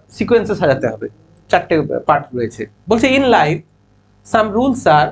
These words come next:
স্ল্যাশ দিয়ে আবার হচ্ছে, "as business, they seem almost instinctive, learn so that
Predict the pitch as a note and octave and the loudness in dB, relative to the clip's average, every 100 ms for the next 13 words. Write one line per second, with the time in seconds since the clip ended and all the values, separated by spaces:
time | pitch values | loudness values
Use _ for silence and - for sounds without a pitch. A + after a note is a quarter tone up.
0 | - _ _ _ _ _ _ _ _ _ | -8 _ _ _ _ _ _ _ _ _
1 | - - F#3 F3+ E3 F#3 D3+ D3 D3+ C3+ | -18 0 2 2 0 0 2 2 -2 -6
2 | C3+ F3 D#3+ E3 D#3+ A3+ A3 A3+ C4+ - | -4 -2 0 -2 -2 -2 0 0 0 -8
3 | _ _ _ _ C#3+ E3+ - A3+ A3+ A#3 | _ _ _ _ 0 0 0 0 2 0
4 | B3 - _ _ D3+ E3 F#3 G#3 A3+ - | -2 -10 _ _ 0 0 0 0 -2 -4
5 | _ D3+ D#3 - C4+ C4+ E3 C3 C3 - | _ -8 -6 0 0 2 0 0 -2 -14
6 | _ _ - B2+ C#3+ E3 F#3+ G3 - - | _ _ -6 2 4 4 0 -10 -10 -2
7 | E3+ E3 - C#3+ C3 | 0 -2 -2 0 0